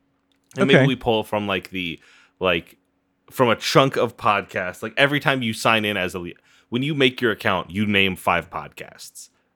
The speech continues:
Speaker 1: And then those are added to the pool, right? And so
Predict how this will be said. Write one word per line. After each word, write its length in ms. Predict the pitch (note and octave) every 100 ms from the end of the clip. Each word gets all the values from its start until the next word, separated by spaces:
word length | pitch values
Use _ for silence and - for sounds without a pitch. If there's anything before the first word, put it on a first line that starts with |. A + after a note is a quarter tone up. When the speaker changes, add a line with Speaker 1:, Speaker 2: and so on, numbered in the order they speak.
| _ -
Speaker 1:
And 140 | A2+
then 120 | G2+
those 260 | F#2+ G#2+ G2
are 80 | G2
added 300 | F2+ E2+ E2+
to 60 | D#2+
the 100 | -
pool, 460 | - - - _ _ _
right? 300 | F2+ G#2+ A#2 - _ _ _ - -
And 160 | A2
so 240 | B2 G#2